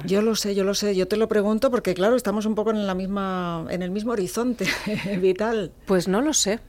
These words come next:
Speaker 2: Mira, la, yo la radio me encanta. Eh, es,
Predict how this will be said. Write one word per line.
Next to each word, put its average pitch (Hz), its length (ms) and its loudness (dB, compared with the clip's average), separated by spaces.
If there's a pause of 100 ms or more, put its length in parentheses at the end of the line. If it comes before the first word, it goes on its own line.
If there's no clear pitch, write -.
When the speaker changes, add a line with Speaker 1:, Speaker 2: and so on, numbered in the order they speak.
(320)
Speaker 2:
Mira, 185 220 2
la, 151 200 -2 (220)
yo 233 260 2
la 208 200 0
radio 180 280 0
me 220 80 0
encanta. 131 460 -8 (420)
Eh, 156 300 -2
es, - 260 -8